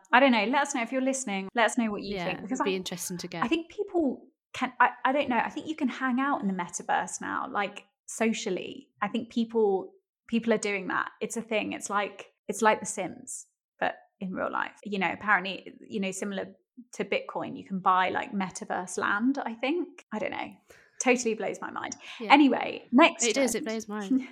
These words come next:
Speaker 1: <laughs> Next trend
Speaker 2: <laughs>
Speaker 1: is from Josh Bersin. And so he talks a little bit about the reinvention of culture. And I think what he's talking about is market volatility,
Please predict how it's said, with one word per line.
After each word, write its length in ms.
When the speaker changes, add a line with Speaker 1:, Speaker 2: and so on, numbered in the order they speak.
Speaker 1:
<laughs> 180
Next 300
trend 420
Speaker 2:
<laughs> 40
Speaker 1:
is 640
from 260
Josh 200
Bersin. 500
And 160
so 160
he 320
talks 420
a 40
little 220
bit 220
about 540
the 420
reinvention 720
of 120
culture. 480
And 440
I 60
think 320
what 220
he's 160
talking 320
about 380
is 460
market 500
volatility, 1080